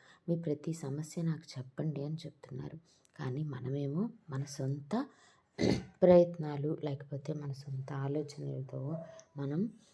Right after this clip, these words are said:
మరింతగా నష్టపోతూ ఉన్నాం. దేవుడు మనల్ని నడిపించడానికి ఎప్పుడూ సిద్ధంగా ఉంటాడు. మనం ఆయనని అడగాలి. మనం ఆయన్ని ఆశ్రయించినప్పుడు, మనం ఆయన్ని అడిగినప్పుడు,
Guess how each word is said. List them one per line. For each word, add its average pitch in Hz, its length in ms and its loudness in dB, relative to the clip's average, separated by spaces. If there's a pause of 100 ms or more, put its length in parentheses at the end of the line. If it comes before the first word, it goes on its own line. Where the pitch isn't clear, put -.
(160)
మరింతగా 143 600 -2
నష్టపోతూ 156 640 -2
ఉన్నాం. 135 360 -2 (720)
దేవుడు 151 520 4
మనల్ని 143 520 0
నడిపించడానికి 139 1160 -2
ఎప్పుడూ 143 440 0
సిద్ధంగా 135 560 -4
ఉంటాడు. 131 400 -4 (160)
మనం 139 240 -6
ఆయనని 135 580 0 (400)
అడగాలి. 131 520 -2 (360)
మనం 147 220 0
ఆయన్ని 139 300 -2
ఆశ్రయించినప్పుడు, 131 920 -4
మనం 143 300 -2
ఆయన్ని 135 340 -2
అడిగినప్పుడు, 135 800 -2